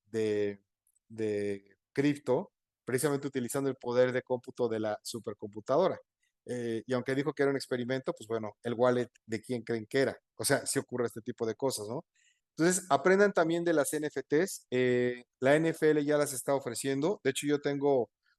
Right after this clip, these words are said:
soy dueño de un momento de, de una anotación que hizo, eh, Tony Dorsett, eh, hace muchos años. Ellos mismos me regalaron el cripto con el que pago y ahí mismo lo aproveché. Eh,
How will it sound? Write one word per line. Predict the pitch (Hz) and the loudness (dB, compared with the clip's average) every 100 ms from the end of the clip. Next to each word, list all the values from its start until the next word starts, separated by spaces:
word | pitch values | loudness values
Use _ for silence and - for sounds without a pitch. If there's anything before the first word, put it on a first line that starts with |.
| _ | _
soy | - 139 | -4 0
dueño | 143 147 147 | 4 4 2
de | 147 | 0
un | |
momento | 147 135 139 - | -2 -8 -6 -2
de, | 139 123 | 0 0
de | - | 0
una | 139 | 0
anotación | 135 - 117 139 139 | 0 -4 -4 -4 -2
que | 135 | -2
hizo, | 123 - 131 113 104 _ _ _ _ _ _ | 0 0 2 2 -2 _ _ _ _ _ _
eh, | 123 117 110 110 - | 0 2 2 0 2
Tony | 139 139 | 2 4
Dorsett, | 120 107 139 139 139 _ | 2 0 0 0 -2 _
eh, | 113 110 107 107 - | -4 -2 -2 -4 -4
hace | 123 131 | -4 -2
muchos | 131 131 120 | -4 -4 -2
años. | 131 131 190 - - _ _ _ - | 0 0 -2 -8 -14 _ _ _ 0
Ellos | 143 151 | 4 4
mismos | 147 147 135 | 2 -2 -4
me | |
regalaron | 120 117 117 123 127 127 _ | -6 -2 0 2 0 -2 _
el | 117 107 | -12 -8
cripto | 127 131 139 | -4 -2 -4
con | - 113 | -6 -6
el | |
que | 107 | -8
pago | 113 127 127 156 - | 0 2 4 2 0
y | 120 | 0
ahí | 123 | 2
mismo | 131 127 123 | 2 -2 -2
lo | |
aproveché. | 120 120 123 - 151 - _ _ _ _ _ | -2 -4 -4 -2 -2 -4 _ _ _ _ _
Eh, | 135 135 135 139 | 4 8 8 6